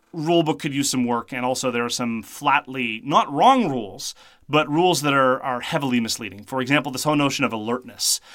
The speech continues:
And for a while, our first few games of seal Team Flicks, we found the game far too easy because I had misparsed the element of alertness to say that something has to be an al-,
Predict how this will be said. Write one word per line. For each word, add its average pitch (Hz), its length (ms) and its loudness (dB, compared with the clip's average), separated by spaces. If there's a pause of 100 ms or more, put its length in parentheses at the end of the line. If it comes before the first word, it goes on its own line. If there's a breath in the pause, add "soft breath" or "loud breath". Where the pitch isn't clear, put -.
(220 loud breath)
And 131 140 -2
for 147 100 -4
a 139 60 0
while, 185 300 6
our 131 120 4
first 165 240 -4
few 147 120 -2
games 135 280 2
of 113 80 -10
seal 131 160 -4
Team 120 140 -6
Flicks, - 240 -8
we 123 60 -8
found 127 180 -6
the 117 40 -8
game 113 140 -8
far 170 160 0
too 143 160 -4
easy 139 380 -6 (300 loud breath)
because 139 360 2
I 160 140 2
had 180 160 0
misparsed 151 760 0
the 131 180 0
element 131 240 0
of 110 80 -6
alertness 143 420 -4
to 131 60 -8
say 131 220 2
that 123 120 -6
something 147 200 -2
has 139 160 -2
to 139 60 -12
be 131 100 -2
an 117 60 -2
al-, 107 180 -6